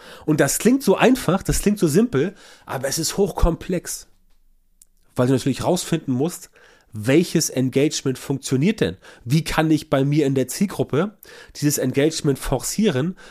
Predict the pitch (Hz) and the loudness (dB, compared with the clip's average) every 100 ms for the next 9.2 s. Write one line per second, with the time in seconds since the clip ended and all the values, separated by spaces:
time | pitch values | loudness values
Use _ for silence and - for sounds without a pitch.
0 | - - 147 147 135 127 - 196 180 147 | -10 -6 -2 -2 -2 -4 -2 2 2 0
1 | - 117 104 202 - - 104 160 - 117 | -2 -2 -2 -4 -8 -10 -4 -4 -4 -4
2 | 120 127 127 117 - 127 - 139 147 151 | 0 0 -2 -4 -2 -2 0 2 2 2
3 | - - - - - 143 190 - 156 165 | -4 -12 -20 -14 0 2 2 0 0 0
4 | 147 156 139 - 139 135 139 208 175 98 | 0 0 -2 -2 -2 0 2 4 2 0
5 | - - 127 131 123 123 107 101 120 127 | -6 -10 -2 0 0 -6 -6 -4 0 2
6 | 208 233 160 - - - - - 143 127 | 2 2 -2 -4 -12 -20 -8 0 0 0
7 | 131 120 113 110 113 135 120 - 135 - | -2 0 -2 -2 -2 -2 -4 -2 -4 -4
8 | - 113 170 175 202 190 147 127 - 117 | -8 0 2 2 2 2 4 2 2 -2
9 | 110 196 | -2 -2